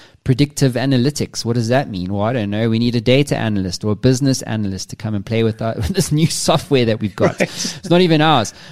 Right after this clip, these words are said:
Speaker 1: By the way, can we customize it? Yeah, we can. It costs a million dollars. Oh my gosh, it's another co-, we don't have that kind of money.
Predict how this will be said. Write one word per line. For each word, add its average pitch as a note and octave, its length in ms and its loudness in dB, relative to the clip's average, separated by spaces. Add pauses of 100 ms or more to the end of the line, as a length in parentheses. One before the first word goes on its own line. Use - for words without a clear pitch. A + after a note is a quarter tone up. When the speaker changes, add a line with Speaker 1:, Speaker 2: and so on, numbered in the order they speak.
(120)
Speaker 1:
By D3 100 4
the F#3 80 2
way, D#3+ 140 4
can D#3 180 0
we D#3 120 0
customize E3 640 -2
it? G2 100 -6 (300)
Yeah, E3+ 200 0
we C#3 80 -2
can. C3 300 -2
It B2+ 60 -8
costs - 220 -6
a B2 60 -2
million C3 320 0
dollars. A2+ 340 -2
Oh G#3 320 4
my E3+ 160 -2
gosh, E3+ 400 -2
it's C#3+ 160 -6
another D3+ 400 0
co-, - 140 -6
we D3+ 100 4
don't A3 160 2
have D#3+ 220 2
that C#3 160 0
kind C3 200 0
of A#2+ 60 0
money. C3+ 400 -2